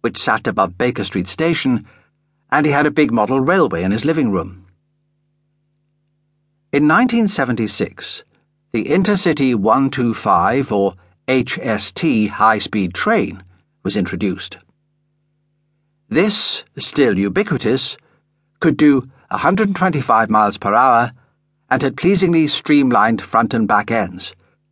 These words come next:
But it was another stopgap diesel in the absence of electrification.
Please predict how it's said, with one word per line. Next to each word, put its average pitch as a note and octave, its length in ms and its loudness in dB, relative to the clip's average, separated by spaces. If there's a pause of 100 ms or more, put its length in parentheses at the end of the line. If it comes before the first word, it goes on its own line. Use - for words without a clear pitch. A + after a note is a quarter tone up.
(800)
But G3+ 80 2
it G#3+ 40 2
was G3+ 120 2
another D3+ 280 2
stopgap C#3 760 -4
diesel G#2+ 520 -2 (280)
in A#2+ 100 0
the A#2+ 140 2
absence A#2 440 0
of G#2 100 -2
electrification. G2+ 960 -2